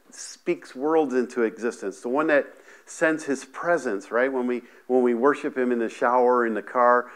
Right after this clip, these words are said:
wherever it is we go, anytime that my, my, I would, I might even glance at him,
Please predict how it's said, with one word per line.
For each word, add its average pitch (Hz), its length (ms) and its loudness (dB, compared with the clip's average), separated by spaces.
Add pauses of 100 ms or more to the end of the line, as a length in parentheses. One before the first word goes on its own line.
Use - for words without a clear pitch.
(140)
wherever 127 300 2
it 127 60 2
is 135 180 0
we 127 80 -4
go, 120 260 2 (100)
anytime 156 680 -2 (340)
that 120 180 0
my, 123 300 -2
my, 113 320 -2 (320)
I 123 140 2
would, 120 280 0
I 131 140 0
might 139 260 2
even 156 240 2
glance 131 400 0
at 107 120 -2
him, 101 260 -6